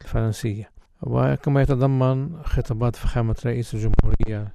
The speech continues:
اللبنانية العماد ميشيل سليمان، وخطابات أصحاب الغبطة البطاركة الكاثوليك، كل بطريرك في مقر إقامته حيث زاره قداسة الحبر الأعظم. إضافة إلى الخطابات الرسمية،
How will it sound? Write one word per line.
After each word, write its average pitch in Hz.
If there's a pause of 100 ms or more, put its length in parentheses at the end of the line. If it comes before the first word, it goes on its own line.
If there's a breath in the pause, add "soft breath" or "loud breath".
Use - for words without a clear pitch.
(160)
اللبنانية 107
العماد 107
ميشيل 107
سليمان، 131 (340 loud breath)
وخطابات 131 (340)
أصحاب 120
الغبطة 120
البطاركة 110 (260 soft breath)
الكاثوليك، 123 (220)
كل 156
بطريرك 131
في -
مقر 120
إقامته 113
حيث 113 (640 loud breath)
زاره 110
قداسة 107
الحبر 110
الأعظم. 113 (340 soft breath)
إضافة 143
إلى 131
الخطابات 107
الرسمية، 113